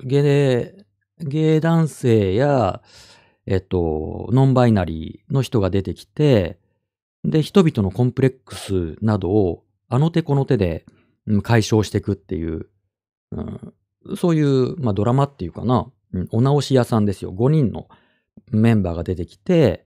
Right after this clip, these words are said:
お悩みを抱えた、あ、人の家に行って、その人に合った形でその人のコンプレックスを解放していくっていうね。ず-、あの、なんだっけ、クイアアイ。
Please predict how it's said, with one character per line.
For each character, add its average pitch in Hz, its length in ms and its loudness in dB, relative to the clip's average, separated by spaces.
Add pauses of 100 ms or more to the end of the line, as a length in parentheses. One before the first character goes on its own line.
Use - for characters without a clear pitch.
(160)
お 107 80 -6
悩 113 240 2
み 110 100 2
を 104 140 0
抱 101 340 -2
え 95 80 0
た、 95 540 -2 (400)
あ、 98 200 -2
人 101 200 -2
の 87 160 -2
家 101 180 0
に 87 80 -2
行 85 80 -12
っ - 20 -20
て、 151 540 0 (760)
そ 180 120 -2
の 196 80 6
人 139 160 0
に 113 100 2
合 165 60 0
っ 165 100 -6
た 110 100 0
形 101 380 -2
で 143 80 0
そ 117 140 -2
の 104 60 2
人 - 120 -6
の 85 80 -6
コ 101 140 -2
ン 95 80 -2
プ 104 100 -2
レ 101 60 2
ッ - 40 -6
ク - 120 -20
ス 90 160 -8
を 78 280 -6 (200)
解 98 200 -2
放 90 220 -4
し - 80 -12
て 87 100 -8
い 82 60 -6
く 87 120 -6
っ 85 40 -8
て - 160 -16
い - 40 -14
う - 60 -12
ね。 117 280 -2 (260)
ず-、 98 180 -8
あ 104 60 -6
の、 90 260 -8
な 87 120 -8
ん - 20 -10
だ - 80 -12
っ - 80 -20
け、 85 240 -12
ク 101 140 -4
イ 98 100 2
ア 87 60 -2
ア 80 60 -4
イ。 80 100 -14